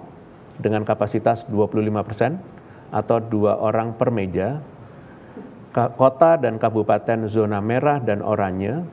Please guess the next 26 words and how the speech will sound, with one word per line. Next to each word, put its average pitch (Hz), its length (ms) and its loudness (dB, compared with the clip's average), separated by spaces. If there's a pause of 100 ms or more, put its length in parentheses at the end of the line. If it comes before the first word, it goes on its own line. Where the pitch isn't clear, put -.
(140)
sudah 110 400 0
boleh 107 400 0
memiliki 110 480 -2
opsi 110 400 -2
pembelajaran 101 720 0
tatap 110 320 0
muka 117 400 -2 (480)
dan 117 240 0
kegiatan 113 720 0
seni 117 240 -2
budaya, 110 720 0 (160)
olahraga, 113 880 0 (400)
dan 95 240 0
sosial 123 320 2
masyarakat 117 560 0 (560)
dapat 104 400 2
beroperasi 101 800 0
lima 104 240 0
puluh 101 160 -2
persen. 87 400 -4 (880)
Dengan 131 400 2
screening 147 400 0
melalui 123 400 0
sistem 117 400 -2
Peduli 104 320 0
Lindungi 98 480 0